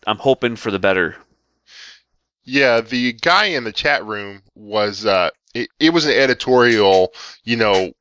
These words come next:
Speaker 2: lamenting Humble's demise. But I look at it as an opportunity for Humble to it, open up another revenue stream,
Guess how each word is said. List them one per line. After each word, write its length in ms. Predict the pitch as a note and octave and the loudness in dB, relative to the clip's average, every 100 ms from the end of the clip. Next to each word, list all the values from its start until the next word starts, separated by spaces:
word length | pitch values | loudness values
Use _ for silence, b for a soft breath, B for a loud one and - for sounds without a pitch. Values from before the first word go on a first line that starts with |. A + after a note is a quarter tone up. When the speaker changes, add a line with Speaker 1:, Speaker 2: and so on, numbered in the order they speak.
| - | -8
Speaker 2:
lamenting 960 | A#2 A#2 A#2 C3 C3 - A2+ G#2+ G#2+ - | -2 0 0 -4 -4 -4 -2 -2 -4 -6
Humble's 500 | - B2+ A#2 A2+ G2+ | -4 -4 -2 -4 -2
demise. 760 | G#2+ G2 G2 G2+ E2 D#2 - - - | -4 0 2 2 -2 -6 -8 -8 -4
But 180 | A#2 | -2
I 160 | - C#3 | 0 0
look 260 | F3+ B2 A#2 | 0 -2 0
at 220 | G2 G2 | 0 -2
it 160 | G2 - b b b - | -4 -8 b b b -4
as 640 | A2+ G#2 G2 G2 - - - | 0 0 0 -4 -8 -10 -4
an 140 | A2+ | -2
opportunity 800 | - A2+ G#2+ G2+ D3+ E3 - F#2+ | 0 0 -2 -12 -12 -14 -12 -14
for 180 | - F#2+ | -12 -8
Humble 540 | A2 G2+ G2+ G2 F#2+ b b b - | -6 -6 -4 -4 -6 b b b -8
to 440 | - A2 G2+ G2 F#2+ _ _ _ _ | -4 -4 -4 -10 -16 _ _ _ _
it, 200 | B2 A2+ - _ _ - | -2 -2 -6 _ _ -6
open 220 | B2+ B2 | -2 0
up 120 | A2+ | 0
another 380 | A2+ A2+ G#2+ G#2 | -2 -4 -2 0
revenue 380 | G#2+ D3 C#3+ G#2 | 0 0 -2 -8
stream, 420 | - G#2 E2+ F2+ | -8 -8 -8 -10